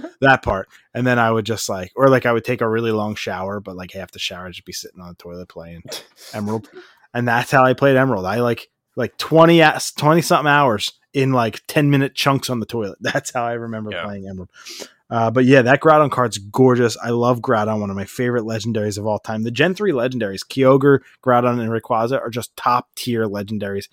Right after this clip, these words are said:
Speaker 2: I don't give a fuck about Latios and Latias, but
Speaker 1: Same.
Speaker 2: whatever. Um,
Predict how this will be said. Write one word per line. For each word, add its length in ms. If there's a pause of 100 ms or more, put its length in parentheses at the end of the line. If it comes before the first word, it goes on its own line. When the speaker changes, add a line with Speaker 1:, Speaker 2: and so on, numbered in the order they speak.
(140)
Speaker 2:
I 80
don't 100
give 160
a 80
fuck 380
about 220
Latios 460
and 80
Latias, 480
but 180 (220)
Speaker 1:
Same. 220
Speaker 2:
whatever. 340 (400)
Um, 480